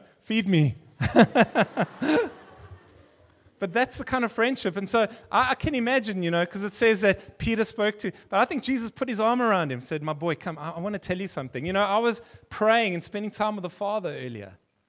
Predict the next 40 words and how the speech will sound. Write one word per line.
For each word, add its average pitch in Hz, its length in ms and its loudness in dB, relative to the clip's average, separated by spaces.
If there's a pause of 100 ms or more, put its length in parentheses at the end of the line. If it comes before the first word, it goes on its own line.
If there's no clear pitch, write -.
(140)
way 208 160 2
before 240 280 -4
you 196 140 -6
guys 175 240 0
got 123 160 -4
up. 98 220 -6 (1300)
"Oh, 160 80 -4
you 160 220 -4
lazy 139 440 -6
slack." - 460 -8
You 127 80 -8
know, 123 100 -4
no, 117 180 -2
no, 110 160 -4
I 123 40 -4
don't 143 100 -8
think 143 120 -6
he 123 40 -6
said 113 200 -4
that. - 80 -10 (1120)
And 185 140 2
I, 202 120 2 (120)
and 202 100 -2
he 226 60 -4
says, 214 220 -4
"I 214 60 0
was 208 120 -2 (140)
spending 247 340 -6
time 262 200 -4
with 226 80 -8
the 214 60 -14
Father, 226 280 0
and 185 120 -2
while 233 280 2
I 226 80 2
was, 185 640 0 (240)
Satan 233 580 -4
came 135 280 -4
to 131 120 -10
me. 95 240 -10